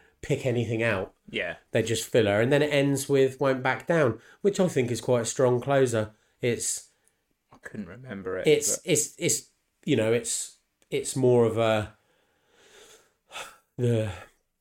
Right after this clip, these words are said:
Speaker 1: chuggy, old school style.
Speaker 2: I
Speaker 1: And you get the, you get the Draiman, "Get up, get up," and the,
Speaker 2: Oh,
Speaker 1: and
Speaker 2: yeah.
Speaker 1: the, "Ow," and you get, you know what I mean? So you kind, it kind of ends on a high point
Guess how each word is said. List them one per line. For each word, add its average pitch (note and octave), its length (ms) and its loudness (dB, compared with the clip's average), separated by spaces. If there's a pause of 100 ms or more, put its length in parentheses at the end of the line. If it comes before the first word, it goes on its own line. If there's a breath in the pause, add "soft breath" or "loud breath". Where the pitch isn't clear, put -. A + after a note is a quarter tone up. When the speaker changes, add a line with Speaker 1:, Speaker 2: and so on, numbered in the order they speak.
(480)
Speaker 1:
chuggy, A#2 640 -4 (680)
old C3 300 4
school A#2 400 4
style. A2+ 800 2
Speaker 2:
I E3+ 140 0
Speaker 1:
And D3+ 180 -2
you D3 60 4
get C#3 300 0
the, B2+ 340 4 (180)
you C3 100 -6
get C3 200 0
the B2 100 -2
Draiman, A#2 600 2
"Get - 200 2
up, - 240 0
get F3+ 180 2
up," - 260 0
and B2+ 220 0
the, A#2+ 360 2 (160 soft breath)
Speaker 2:
Oh, C#3+ 360 0
Speaker 1:
and C3 140 2
Speaker 2:
yeah. B2 40 4 (120)
Speaker 1:
the, A#2+ 60 -12 (180)
"Ow," B2 320 2
and A#2+ 180 0
you B2 120 0
get, A#2+ 300 -2
you E3 160 0
know D3+ 160 4
what D3 80 4
I - 80 4
mean? G#2+ 100 -2
So C#3 180 0
you C3 340 0
kind, C#3+ 260 2
it E3 140 -4
kind G#3 220 4
of D3+ 180 2
ends D3+ 320 2
on C3+ 160 4
a B2+ 340 0 (420 soft breath)
high B2+ 240 2
point A2+ 400 -2